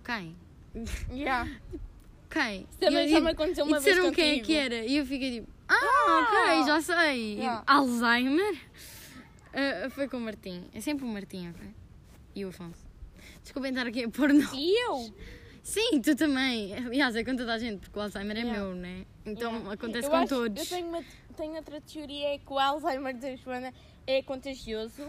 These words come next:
Speaker 1: Ya, bué. Não, foi o Martim que me pegou.
Speaker 2: Uhum.
Speaker 1: O Martim, o Martim é que tinha sempre Alzheimer e eu peguei.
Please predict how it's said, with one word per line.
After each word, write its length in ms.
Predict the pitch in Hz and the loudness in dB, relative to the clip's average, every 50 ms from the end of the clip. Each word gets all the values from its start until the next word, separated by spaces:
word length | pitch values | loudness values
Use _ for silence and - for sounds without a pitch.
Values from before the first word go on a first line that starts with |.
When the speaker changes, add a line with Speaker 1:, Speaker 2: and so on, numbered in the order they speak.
| 349 233 - - - - - | -14 -14 -16 -18 -8 -2 2
Speaker 1:
Ya, 340 | 262 262 277 269 254 233 220 | 4 6 6 6 4 2 0
bué. 340 | 214 269 262 240 220 202 - 294 349 - - 339 311 - - | 0 0 0 -2 -2 -4 -6 -10 -12 -12 -14 -16 -8 2 6
Não, 180 | 330 330 302 247 | 6 6 6 6
foi 160 | - 359 339 | 6 6 8
o 40 | 330 | 8
Martim 340 | 330 330 - - 311 277 240 | 8 6 4 2 0 0 0
que 80 | 233 | 0
me 160 | 254 247 247 214 | 0 0 0 -2
pegou. 460 | - 208 226 240 220 196 180 180 196 - - - - - - | -4 -4 -4 -2 -2 -2 -4 -4 -8 -12 -18 -20 -20 -20 -16
Speaker 2:
Uhum. 300 | 247 277 262 262 277 277 | -16 -16 -14 -14 -12 -6
Speaker 1:
O 40 | 233 | -4
Martim, 340 | 240 254 277 294 285 285 - - - | -2 -2 -2 -2 -4 -8 -8 -8 -6
o 60 | 247 | -4
Martim 260 | 262 277 285 277 - 320 | -2 -2 -2 -2 -4 -4
é 80 | 311 277 | -4 -4
que 60 | - | -2
tinha 200 | 302 302 294 285 | -2 -2 -2 -2
sempre 320 | - - 311 294 247 277 269 | -4 -4 -4 -4 -4 -4 -4
Alzheimer 360 | 269 254 254 220 202 190 190 | -4 -4 -6 -6 -8 -8 -8
e 140 | 196 208 214 | -6 -6 -6
eu 220 | 226 233 240 - - - - - - - - - | -8 -8 -10 -14 -16 -20 -20 -20 -20 -20 -20 -20
peguei. 380 | - 233 233 208 214 190 180 | -16 -14 -12 -10 -10 -10 -12